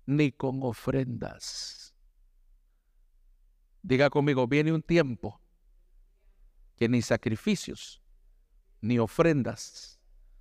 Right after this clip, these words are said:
serán suficientes". Alguien dice amén. Así de seria es la palabra de Dios para este tiempo.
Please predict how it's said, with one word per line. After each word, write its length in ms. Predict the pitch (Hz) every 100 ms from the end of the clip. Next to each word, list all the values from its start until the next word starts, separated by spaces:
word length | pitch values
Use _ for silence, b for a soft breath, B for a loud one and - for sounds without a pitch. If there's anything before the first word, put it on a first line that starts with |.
| -
serán 300 | - 101 101
suficientes". 640 | 95 92 - - - - - _ - - - - - - - _ - -
Alguien 280 | 107 104
dice 220 | 104 110 110
amén. 240 | 104 - _ _ _ _ _ _ _ - _ _ -
Así 320 | - 117 - 143
de 140 | 139
seria 480 | - - 160 135 127
es 60 |
la 100 | 117
palabra 420 | 104 110 110 107 107
de 60 |
Dios 180 | 113 110
para 160 | - 98
este 160 | -
tiempo. 340 | 85 62 -